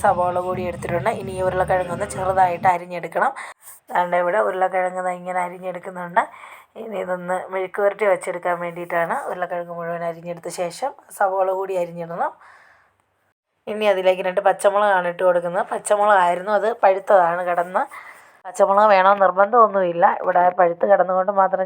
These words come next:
ഞാനതൊന്ന് രണ്ടായിട്ട് കീറിയിട്ടെന്ന് മാത്രം. ഇനി കിഴങ്ങ് മെഴുക്കുവരട്ടി വെക്കാനായിട്ട് ദാണ്ട് ഒരു ചീനിച്ചട്ടി അടുപ്പിൽ വെച്ച് കൊടുത്തിട്ടുണ്ട്. ഇതിലേക്ക് ആവശ്യമായ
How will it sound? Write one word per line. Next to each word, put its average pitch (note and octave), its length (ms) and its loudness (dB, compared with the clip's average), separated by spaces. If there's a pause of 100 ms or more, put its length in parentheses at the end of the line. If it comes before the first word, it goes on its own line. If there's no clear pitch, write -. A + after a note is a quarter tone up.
ഞാനതൊന്ന് F#3 460 -2 (300)
രണ്ടായിട്ട് F#3 400 4
കീറിയിട്ടെന്ന് F3+ 600 -2
മാത്രം. G3+ 320 2 (800)
ഇനി G3 240 -4
കിഴങ്ങ് F3+ 320 2
മെഴുക്കുവരട്ടി F3+ 480 -2
വെക്കാനായിട്ട് E3+ 560 -6
ദാണ്ട് E3+ 220 -6
ഒരു E3 140 -12
ചീനിച്ചട്ടി F3+ 500 -6
അടുപ്പിൽ E3+ 320 -6
വെച്ച് E3 200 -6
കൊടുത്തിട്ടുണ്ട്. E3+ 440 -4 (120)
ഇതിലേക്ക് F3 400 -4
ആവശ്യമായ E3+ 480 -4